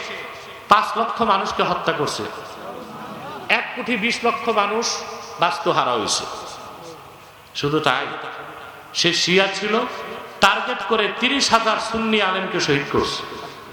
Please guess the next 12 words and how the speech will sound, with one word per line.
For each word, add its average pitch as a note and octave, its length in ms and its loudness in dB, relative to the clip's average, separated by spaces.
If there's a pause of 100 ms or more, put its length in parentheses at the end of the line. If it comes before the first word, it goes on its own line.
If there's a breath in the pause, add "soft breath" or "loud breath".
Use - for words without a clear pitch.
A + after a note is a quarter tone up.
(2500)
আল্লাহ D#3 340 6
তাআলা C3+ 180 2
একজন F3 480 -2
যুবককে D#3+ 380 4
মাঠে C3+ 300 2
নামায় B2+ 320 2
দিছেন, G#2 280 -2 (600)
আহমদ E3 360 2
শেহরা, C#3 520 2 (1000)
জোলানি E3 400 4
বলেন B2+ 300 0
যারে। F#2+ 180 0